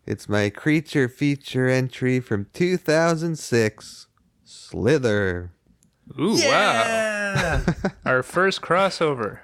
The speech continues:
Speaker 2: or our first
Speaker 3: Woohoo!
Speaker 1: Yes.
Speaker 2: duplication.
Speaker 3: That's incredible.
Speaker 1: I re-,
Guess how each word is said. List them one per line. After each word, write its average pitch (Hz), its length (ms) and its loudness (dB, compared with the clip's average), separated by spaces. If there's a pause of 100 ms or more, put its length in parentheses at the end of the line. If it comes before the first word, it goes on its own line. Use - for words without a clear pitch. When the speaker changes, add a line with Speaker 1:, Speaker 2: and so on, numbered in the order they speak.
(100)
Speaker 2:
or 120 100 -6
our 120 100 2
first 339 360 2
Speaker 3:
Woohoo! 403 100 6
Speaker 1:
Yes. 370 120 4
Speaker 2:
duplication. 202 640 -4 (640)
Speaker 3:
That's 139 260 0
incredible. 117 840 -6 (560)
Speaker 1:
I 110 100 2
re-, 131 240 2